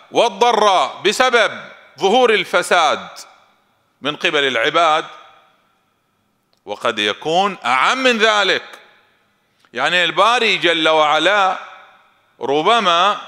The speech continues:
يسلط البأس الضراء على العباد من دون أن يكون لهم ذنوب أو أخطاء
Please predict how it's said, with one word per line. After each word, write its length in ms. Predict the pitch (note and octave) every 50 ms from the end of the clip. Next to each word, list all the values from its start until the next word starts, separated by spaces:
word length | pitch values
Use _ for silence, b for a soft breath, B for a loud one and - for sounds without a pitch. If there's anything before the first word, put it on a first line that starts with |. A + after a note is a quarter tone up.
| - - - - _ _ _ _ _ -
يسلط 680 | D#3 G3 E3+ - - B3 B3 A#3 G#3+ F#3+ E3 - -
البأس 480 | D#3 C#3 B2 B2 F3+ G3+ F#3+ - - G3 F3 F3 E3+ E3+ D#3+ - - - - - - - _ _ _ -
الضراء 580 | A#2 A#2 B2 F#3+ A3 G#3+ G3 G#3 G3 F#3+ E3+
على 200 | D3 E3+ G#3 A#3+
العباد 400 | B3 A3+ G#3+ A#3+ A3+ A#3+ A#3 A#3+
من 220 | A#3+ D4+ D#4 D4+ C4+
دون 240 | D4+ D#4 D#4 D#4 C4
أن 160 | B3+ C4+ C4+
يكون 520 | C4+ C4 B3 - B3+ B3+ A#3+ A3 G#3+ G#3
لهم 720 | G#3+ A3 G#3 E3+ F3 G#3 G#3 G3+ F#3 D#3+ C3 A2+ G2 F#2 - - _ _ _ _ _ _ _ _ _ _ _ _ _ _ _ _ _ _ _ _ _ _ _ _ -
ذنوب 600 | C3 E3+ A3+ A#3+ C4 C#4 C4 A#3 F#3 C#3 A2+ B2+
أو 260 | D3+ F3+ F#3+ F#3 F#3+
أخطاء 680 | - - - - A3 G#3 G3+ F#3 D#3 A#2 - - -